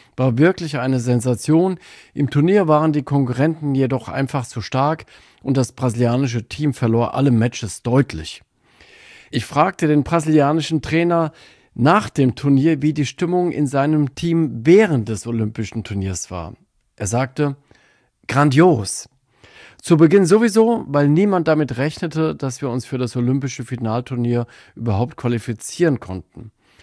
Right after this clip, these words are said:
Und trotz der dann folgenden Niederlagen hatten wir bis zum Ende des Turniers wirklich eine absolut fantastische Atmosphäre im Team. „Wie hast du das trotz der Rückschläge geschafft, dass ihr so eine gute Stimmung im Team hattet?“, wollte ich wissen.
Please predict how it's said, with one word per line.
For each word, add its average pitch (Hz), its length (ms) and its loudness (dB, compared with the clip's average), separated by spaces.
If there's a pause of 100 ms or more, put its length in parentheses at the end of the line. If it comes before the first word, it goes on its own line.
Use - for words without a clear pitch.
(260)
Und 139 320 2 (580)
trotz 226 400 -2
der 131 140 0
dann 131 220 -2
folgenden 147 500 2
Niederlagen 151 560 0
hatten 147 240 -2
wir 147 100 2
bis 202 300 -6
zum 165 160 -2
Ende 143 360 -2
des 135 200 -6
Turniers 131 560 -2
wirklich 165 420 -2
eine 127 340 -6
absolut 156 580 -2
fantastische 131 760 -6
Atmosphäre 110 640 -6
im 113 200 -10
Team. 104 300 -4 (1160)
„Wie 101 80 -2
hast 113 220 -2
du - 20 0
das 120 200 0
trotz 127 260 -8
der 113 140 -2
Rückschläge 127 520 -4
geschafft, - 800 -8
dass 107 180 -4
ihr 110 80 -4
so 117 180 -4
eine 110 200 -2
gute 117 260 -6
Stimmung 117 380 -2
im 98 200 -10
Team 110 280 -2
hattet?“, 101 340 -10 (320)
wollte 110 240 2
ich - 180 -6
wissen. 90 340 -8